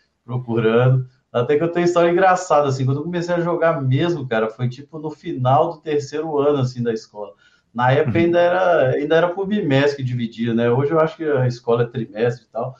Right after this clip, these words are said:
Speaker 1: E aí no terceiro bimestre eu já tinha passado de ano. E aí o quarto bimestre eu tinha que, que marcar presença só pela, pela presença mesmo ali, né? Não podia tomar falta, é, no vestibular já tinha passado mais ou menos aonde que eu ia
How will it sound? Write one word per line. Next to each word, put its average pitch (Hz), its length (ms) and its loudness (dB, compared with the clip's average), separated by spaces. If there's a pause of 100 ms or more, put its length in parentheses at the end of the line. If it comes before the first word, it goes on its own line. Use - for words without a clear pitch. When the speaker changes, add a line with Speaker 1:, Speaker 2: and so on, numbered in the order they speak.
(340)
Speaker 1:
E 131 100 -2
aí 147 180 4
no 170 120 0
terceiro 170 480 2
bimestre 156 520 0
eu 143 60 -4
já 151 100 0
tinha 156 160 -4
passado 175 540 0
de 127 120 -4
ano. 104 200 -4 (480)
E 120 100 -8
aí 131 160 4
o 151 100 -2
quarto 156 280 2
bimestre 143 380 -2
eu 147 40 -8
tinha 160 220 -6
que, 170 280 -8
que - 120 -18
marcar 160 360 0
presença 147 540 -4
só 147 280 -2
pela, 180 760 -2
pela 170 440 2
presença 160 600 -2
mesmo 123 260 2
ali, 110 160 -2
né? 110 100 -2
Não 113 80 -2
podia 117 300 -6
tomar 131 360 0
falta, 147 520 0 (540)
é, 113 280 0
no 123 280 0
vestibular 123 540 0
já 127 80 6
tinha 131 200 2
passado 120 460 0
mais 120 180 2
ou 117 120 -2
menos 117 260 0
aonde 117 260 0
que 120 60 -10
eu 117 100 0
ia 113 220 -2